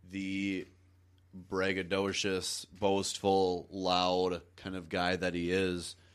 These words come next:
because of the, you know, need it now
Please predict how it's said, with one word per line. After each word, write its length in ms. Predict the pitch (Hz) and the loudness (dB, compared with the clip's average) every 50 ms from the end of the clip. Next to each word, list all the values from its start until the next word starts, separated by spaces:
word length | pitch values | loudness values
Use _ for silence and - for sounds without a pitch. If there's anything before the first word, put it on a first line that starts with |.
| - - - - _ _ _ _ _ _ _ _ _ _ _ _ - - _ _ - - - _ _ - | -20 -20 -20 -20 _ _ _ _ _ _ _ _ _ _ _ _ -20 -20 _ _ -20 -20 -20 _ _ -4
because 720 | 110 110 107 - - - 107 107 113 113 110 107 101 - - | -4 -4 -4 -4 -6 0 4 4 4 4 4 0 -2 -6 -4
of 640 | - 101 104 104 101 101 98 95 92 92 95 95 90 92 | 2 4 6 6 6 4 2 -2 -8 -14 -18 -18 -10 -6
the, 580 | 104 104 98 98 98 98 101 98 98 95 92 - - _ _ _ - _ _ _ _ _ _ _ _ _ _ _ _ _ _ _ _ _ _ _ _ _ _ - - _ _ - | -4 -2 -2 -2 0 0 0 0 0 0 -2 -6 -14 _ _ _ -20 _ _ _ _ _ _ _ _ _ _ _ _ _ _ _ _ _ _ _ _ _ _ -20 -20 _ _ -8
you 140 | - 98 98 | -4 -2 -2
know, 140 | 95 95 - | -2 -2 -4
need 360 | 104 107 104 104 113 113 117 113 | -4 -4 0 0 2 2 4 2
it 140 | 110 - | 2 0
now 720 | 104 104 101 98 98 98 98 98 95 95 92 92 90 90 | -2 -6 -2 -2 0 0 2 2 2 2 0 0 -2 -4